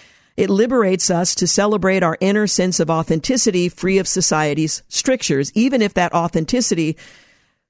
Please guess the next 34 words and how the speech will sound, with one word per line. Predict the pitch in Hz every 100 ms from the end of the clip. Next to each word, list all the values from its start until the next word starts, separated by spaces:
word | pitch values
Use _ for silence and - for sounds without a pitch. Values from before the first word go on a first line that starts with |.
| _ _ -
contradicts | - 190 185 175 208 190 -
what | 170
we | 160 165 -
actually | 170 175 - 151 147 151 - _ _ _ _ _ _ _ _ _
biologically | 151 160 151 170 160 151 - 139 151 - _ -
are. | 190 160 113 165 _ -
Well, | 160
there | 190
is | 190 175
only | 208 220 214
one | 175 185
problem, | 180 185 170 151 151
of | 143
course. | - 135 160 -
This | 175
sort | - 180
of | 160 - - - -
illogic | - 226 220 175 143 170
quickly | - 240 233 220
devolves | 180 156 175 180 160
into | 175 165 - 170
anarchy. | 190 220 190 160 160 120
There's | 135 143 151
no | 165 190
way | 185
to | 165
speak | 160 - 202 185
coherently | 220 175 196 226 175 160
with | 156 156
one | 156
another | 151 135 139 151
absent | 165 185 - 190
objective | 185 156 156 - 170
meaning, | 185 214 196 120